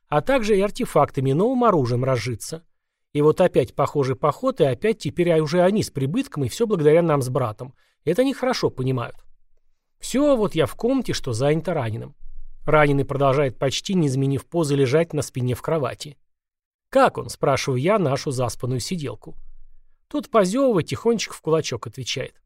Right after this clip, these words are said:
Заснул после того, как ему эликсир господина Аксель дали, но сильно во сне стонал, вроде даже пару раз просыпался. Сейчас спит. Успокоился.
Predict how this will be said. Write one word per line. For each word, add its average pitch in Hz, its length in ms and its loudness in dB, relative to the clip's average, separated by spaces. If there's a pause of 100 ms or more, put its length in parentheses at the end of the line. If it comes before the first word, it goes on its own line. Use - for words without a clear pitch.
(640)
Заснул 208 540 2
после 147 280 -4
того, 170 240 2
как - 160 -12
ему 151 160 2
эликсир 156 340 -2
господина 156 560 -2
Аксель 127 300 -8
дали, 123 320 -8 (300)
но 262 160 0
сильно 226 320 -2
во 135 140 2
сне 170 200 -4
стонал, 131 500 -4
вроде 208 340 0
даже 151 220 2
пару 160 260 4
раз 135 180 -2
просыпался. - 720 -8 (260)
Сейчас - 380 -2
спит. - 340 -12 (320)
Успокоился. 143 760 -2